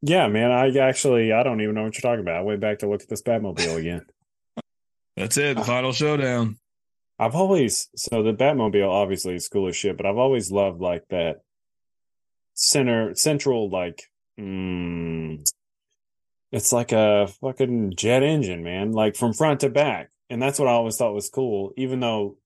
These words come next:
Speaker 1: there's gotta be room for, like, the cockpit in there. So I don't know how
Speaker 2: Mm-hmm.
Speaker 1: that all works, but I love that it's, like,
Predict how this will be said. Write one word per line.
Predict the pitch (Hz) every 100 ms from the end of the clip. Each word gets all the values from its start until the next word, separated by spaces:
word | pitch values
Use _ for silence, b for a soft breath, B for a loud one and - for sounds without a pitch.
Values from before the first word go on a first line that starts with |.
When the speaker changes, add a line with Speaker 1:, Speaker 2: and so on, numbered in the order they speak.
| -
Speaker 1:
there's | 110 104
gotta | 151 139
be | 123 110
room | 117 117 104
for, | 107
like, | 98 90
the | 82
cockpit | - 127 131 - 156 151
in | 156
there. | 147 151
So | 147 -
I | 113
don't | 113
know | 107
how | 101
Speaker 2:
Mm-hmm. | 92
Speaker 1:
that | 101 127
all | 127 139
works, | 147 156 139 - -
but | 110
I |
love | 101 117 110 95
that | 92
it's, | - 85
like, | 80